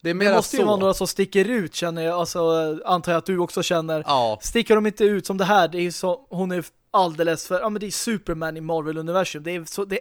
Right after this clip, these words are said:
Speaker 2: enklaste man kan komma till. Gör man ingenting som sticker ut, då blir det ju inte intressant. För det här, hon, hon känns tyvärr inte intressant.
Speaker 1: Nej, alltså, det här känns som en sån film som de hade kunnat... Speciellt om det ska vara en,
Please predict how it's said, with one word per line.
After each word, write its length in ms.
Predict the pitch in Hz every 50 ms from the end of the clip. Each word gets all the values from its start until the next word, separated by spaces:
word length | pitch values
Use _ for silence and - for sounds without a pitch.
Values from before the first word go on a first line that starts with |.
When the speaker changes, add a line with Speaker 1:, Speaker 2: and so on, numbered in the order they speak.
| -
Speaker 2:
enklaste 560 | 247 220 196 180 - - 208 208 170 - -
man 120 | 160 160 -
kan 120 | - 165
komma 260 | - 175 175 180 185
till. 260 | 170 - 151 151 147 - _ _ _ - - - - - - - _ _ _ _ _ _
Gör 240 | - 175 165 226 240
man 140 | 233 226 196
ingenting 260 | 185 170 160 - 165
som 120 | 156 170 160
sticker 440 | - - - 180 165 - 175 170
ut, 280 | 208 202 170 143 - _
då 160 | - 160 185 175
blir 260 | 160 185 202 202 190
det 60 | 175
ju 60 | 165
inte 220 | 156 135 - 160 156
intressant. 600 | 165 165 - - - - 262 220 156 135 - _
För 100 | - 170
det 60 | 170
här, 220 | 165 196 202 185 - _ _ -
hon, 220 | - - - - - _ _ _ _ - -
hon 180 | 202 180 196 202
känns 280 | - - 240 233 185 -
tyvärr 220 | - 143 143 139
inte 220 | 143 143 - 160
intressant. 680 | 151 143 - - - - 185 190 - _ _ - - _ _ _ _ _ _ _ _
Speaker 1:
Nej, 440 | - 151 170 185 202 214 220 226 226
alltså, 340 | - 202 - - 220 214 208
det 240 | 165 180 180 180 190
här 160 | 190 214 202
känns 240 | - 220 202 180 -
som 100 | 180 180
en 60 | 156
sån 200 | - 175 170 151
film 220 | - 170 165 156
som 120 | 135 160 156
de 100 | 151 151
hade 180 | 156 151 151
kunnat... 400 | - 160 151 151 156 156 - - - - _ _ _ _ _ _ _ _ _ _ -
Speciellt 500 | 165 - - 208 190 - 240 240 247 226
om 100 | 220 190
det 120 | 175 175 160
ska 140 | - 175 156
vara 180 | 151 151 143
en, 300 | 143 151 147 147 147 -